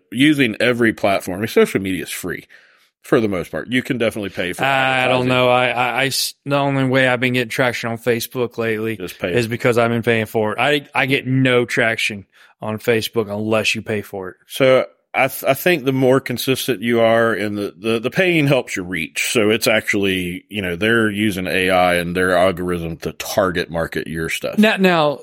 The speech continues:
Speaker 2: it's worth paying for it. You know, advertising is an investment.
Speaker 1: Right.
Speaker 2: It sh-, it is a proper use tool. Now, I've tried Facebook ads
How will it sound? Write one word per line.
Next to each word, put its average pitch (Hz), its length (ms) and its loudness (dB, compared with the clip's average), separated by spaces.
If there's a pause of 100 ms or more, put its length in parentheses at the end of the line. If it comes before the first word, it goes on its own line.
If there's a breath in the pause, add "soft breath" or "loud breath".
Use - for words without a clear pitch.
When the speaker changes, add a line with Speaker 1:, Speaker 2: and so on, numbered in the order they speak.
(140)
Speaker 2:
it's - 520 0
worth 220 260 4
paying 156 280 2
for 113 260 -2
it. 127 80 -8
You 160 100 -4
know, 151 100 -2
advertising 147 920 0
is 131 760 2
an 131 120 0
investment. 113 500 -4
Speaker 1:
Right. 73 240 -6
Speaker 2:
It - 80 -8
sh-, - 220 -6
it 123 240 -4
is 123 180 0
a 117 80 -2
proper 123 580 -2
use 113 280 -4
tool. - 420 -2 (140)
Now, 120 480 2 (440 soft breath)
I've 123 220 0
tried 120 340 2 (140)
Facebook 127 480 0 (560)
ads 120 480 0